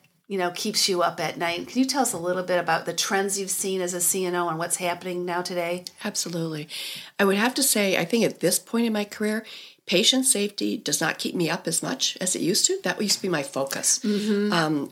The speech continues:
Speaker 2: but we have done so much work, um, in our organization to really impact those things. And we've dri-, driven them way close to zero. Are we at zero for everything? No.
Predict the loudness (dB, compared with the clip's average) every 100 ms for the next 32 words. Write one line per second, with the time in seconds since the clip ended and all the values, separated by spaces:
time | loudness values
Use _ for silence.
0 | -2 0 4 4 4 2 4 4 6 4
1 | 2 0 0 0 0 -2 -16 -20 -20 -4
2 | 0 2 2 4 4 2 2 0 2 2
3 | 4 2 2 -2 -2 -2 0 0 -2 -4
4 | -2 -2 0 -2 0 -2 0 2 2 2
5 | -2 -8 -4 -2 -2 0 0 -2 -4 0
6 | 2 4 2 0 -4 _ _ 2 4 4
7 | 4 4 4 2 0 0 -2 -6 -18 -2
8 | 4 6 6 4 4 4 2 2 2 2
9 | 0 2 2 2 2